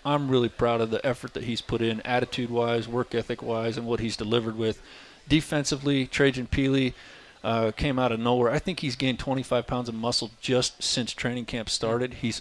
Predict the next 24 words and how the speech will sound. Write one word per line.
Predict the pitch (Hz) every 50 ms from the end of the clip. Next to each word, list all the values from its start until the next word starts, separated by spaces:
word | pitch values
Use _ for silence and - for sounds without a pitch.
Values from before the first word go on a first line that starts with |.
| - -
he | 135 127
lifts | 117 123 139 147 - -
twice | - - - 123 127 127 - 123
a | 113
day. | 120 120 123 127
Our | 113 107
team | - - 143 139 135
lift | 127 127 123 - -
is | 120 110
a | 113
mandatory | 110 113 117 120 120 117 - 127 123 117 110
once | 110 113 120 117 -
a | 135 120
day. | 123 123 120
He | 110 131
lifts | 131 131 120 - -
twice | - - 123 123 123 -
a | - 123
day. | 123 123 123 120 110 - - - - - - - - -
He's | 117 107
so | - - 135 127
coachable. | 123 - - 131 120 127 - - 123 123 127 123 120 117
He | 113 113
has | 113 110 -